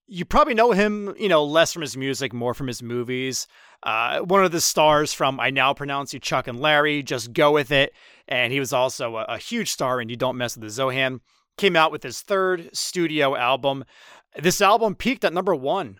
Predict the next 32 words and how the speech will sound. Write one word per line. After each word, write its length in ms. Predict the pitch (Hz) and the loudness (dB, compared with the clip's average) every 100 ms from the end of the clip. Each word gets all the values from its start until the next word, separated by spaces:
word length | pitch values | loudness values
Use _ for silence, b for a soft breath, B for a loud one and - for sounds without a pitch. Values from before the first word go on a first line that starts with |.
| _ | _
on 160 | 117 117 | -10 -8
the 100 | 117 | -8
U 220 | 127 131 | -4 -4
S 140 | 123 | -4
Billboard 540 | 113 127 135 131 127 - | -6 -6 -4 -4 -6 -6
two 200 | 156 139 | -10 -10
hundred 680 | - 135 156 151 131 113 | -6 -4 -4 -6 -6 -6
and 160 | 113 110 | -8 -8
featured 360 | 151 147 131 | -8 -8 -12
great 320 | 113 139 196 135 | -6 2 2 2
hits 300 | 147 - 123 | -2 -2 -6
like 200 | 117 101 | -6 0
Don't 220 | 170 170 | -2 0
Drink 200 | 170 - | -6 -4
the 100 | 127 | -6
Water, 440 | 131 131 127 131 _ _ _ | 0 0 0 -6 _ _ _
Stay, 500 | - - 175 156 156 | -6 -2 4 4 4
Wasting 400 | 139 143 131 143 | 0 -2 -2 -6
Time, 360 | - 120 123 120 | -8 -4 -2 -2
and 140 | 110 | -8
Crush. 500 | - - 190 185 - - B B B B | -4 2 2 2 -4 -6 B B B B
Of 80 | - | -4
course, 360 | 220 226 208 - | 4 6 4 0
I'm 140 | 160 | -6
talking 440 | - 160 151 156 | 2 0 2 -4
about 500 | 143 120 127 131 - | -4 2 2 2 0
Before 500 | 131 127 185 175 175 170 | -12 -6 0 2 2 0
These 260 | 139 120 | -6 -8
Crowded 420 | - 165 151 165 | -4 0 0 0
Streets 440 | - - 151 156 139 | -6 -8 -6 -6 -6
by 220 | 120 113 | -6 -6
Dave 500 | 107 139 143 143 | -6 -8 -8 -10